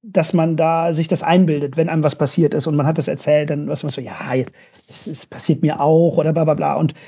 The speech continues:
wenn du jahrzehntelang davon ausgehst, ne, dass das eigentlich jetzt nicht so ein Thema ist, was du ansprechen darfst, wo du Schwäche zeigen kannst, wo du vulnerabel sein kannst,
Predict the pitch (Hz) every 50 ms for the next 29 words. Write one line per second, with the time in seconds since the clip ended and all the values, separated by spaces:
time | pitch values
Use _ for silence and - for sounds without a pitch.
0 | - - 175 180 190 185 196 196 190 196 185 180 190 185 190 - - 277 311 359
1 | 403 - 269 262 240 233 226 214 214 196 214 196 180 208 220 - - 147 143 143
2 | - - 185 202 220 196 175 - - - 156 - - - 180 190 185 190 170 -
3 | 180 160 - - - 190 165 - - 175 160 160 - 185 180 175 165 160 147 175
4 | 160 - - - 170 185 - - 160 - 175 156 160 160 170 160 165 - - -
5 | _ _ _ _ _ - 156 160 - - - 147 - 175 160 - 151 139 139 147
6 | 131 - 151 156 143 - - 160 156 151 147 151 160 160 151 139 151 170 180 175
7 | 165 151 156 156 147 - - 165 - -